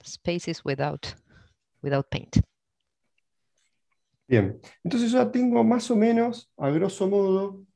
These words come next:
Speaker 2: un, un, un mapa de lo que quiero hacer, ¿eh? Un mapeo de lo que quiero hacer.
Speaker 1: And then he has just a coarse map of what he wants to do.
Speaker 2: Lo que voy a hacer ahora es fijar un poco este pigmento, secarlo un poco,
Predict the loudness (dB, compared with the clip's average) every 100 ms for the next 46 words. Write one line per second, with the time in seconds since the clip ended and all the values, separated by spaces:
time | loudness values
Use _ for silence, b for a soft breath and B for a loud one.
0 | _ -20 -20 -20 _ -2 -2 -2 -8 -4
1 | 0 -2 -4 -20 _ _ _ 0 4 6
2 | 6 6 6 4 4 -6 _ -4 -2 -2
3 | -2 2 2 0 -4 -6 -14 _ _ -6
4 | -4 -2 0 0 2 6 6 6 4 2
5 | 0 0 0 0 -4 -10 -14 _ -8 -4
6 | -4 -4 -8 -6 -4 0 0 0 -4 -12
7 | _ _ -10 -6 -6 -4 2 4 4 0
8 | -8 -2 0 0 -4 -14 -14 -10 -8 -8
9 | -8 -8 -8 -10 -8 -10 -10 -16 _ _
10 | _ b b b b b b b _ -2
11 | 2 2 2 2 4 6 8 8 6 4
12 | 0 -4 -4 -2 -2 2 4 4 4 2
13 | 2 0 -2 -2 2 4 4 2 -4 -4
14 | -2 4 6 6 4 2 0 2 -2 -2